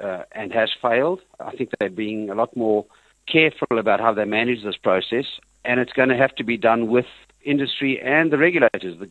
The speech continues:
the likes of samsa in terms of skills training of how to operate a vessel safely and without losing lives, with banks and ourselves and, and industry. So it's a slow process. I know there's a lot of pressure on government and, and, and Minister Creasy,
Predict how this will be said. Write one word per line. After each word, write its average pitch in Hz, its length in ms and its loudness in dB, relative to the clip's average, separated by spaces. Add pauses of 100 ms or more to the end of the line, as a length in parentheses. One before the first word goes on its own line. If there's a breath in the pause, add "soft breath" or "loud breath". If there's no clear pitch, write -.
the 110 140 -8
likes 110 340 -2
of 107 80 -6 (100)
samsa 110 600 0
in 101 100 -10
terms 101 220 -8
of 92 140 -8 (340)
skills 120 440 -2
training 107 600 -4
of 92 160 -14
how 101 180 0
to 101 140 -6
operate 98 360 -6
a 95 60 -6
vessel 101 320 -10 (160)
safely 107 460 -4
and 90 240 -8
without 95 320 -4
losing 90 280 -12
lives, 113 520 -2 (340 soft breath)
with - 220 -6
banks 117 380 -2 (300)
and 95 120 -10
ourselves 123 840 2
and, 90 240 -10 (560)
and 92 140 -8
industry. 104 340 -8
So 135 80 4
it's 131 120 2
a 156 80 0 (100)
slow 175 220 8
process. 170 460 2 (440 soft breath)
I 104 60 -4
know 120 180 2
there's 123 140 0
a 131 60 -2
lot 123 120 2
of 120 80 -2
pressure 139 300 0
on 113 140 0
government 107 360 0
and, 95 240 -6
and, 92 220 -8
and 98 220 -6
Minister 101 340 -6
Creasy, 113 400 -10